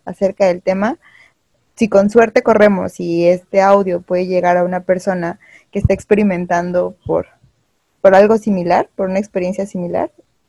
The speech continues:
te pueda ayudarlo un poco, ¿no? Quizá no, nosotros no vamos a ser psicólogas ni nada por el estilo, pero, pero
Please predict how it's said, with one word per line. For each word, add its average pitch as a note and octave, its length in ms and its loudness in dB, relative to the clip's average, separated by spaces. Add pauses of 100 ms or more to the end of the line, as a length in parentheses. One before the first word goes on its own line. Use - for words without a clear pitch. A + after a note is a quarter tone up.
(100)
te F#3+ 160 4
pueda G3 200 6
ayudarlo F#3 420 2
un G3+ 80 -2
poco, F#3 280 -2
¿no? F3 300 -10 (240)
Quizá G#3+ 400 4
no, A3 560 4
nosotros G#3 440 0
no G#3 80 2
vamos G#3 200 0
a F#3+ 60 -12
ser G3 160 -4
psicólogas G3 760 4 (180)
ni F3 140 -8
nada F3+ 280 -2
por F#3 120 -4
el E3+ 120 -4
estilo, G#3 400 -4
pero, F3 340 2 (520)
pero F3+ 1000 4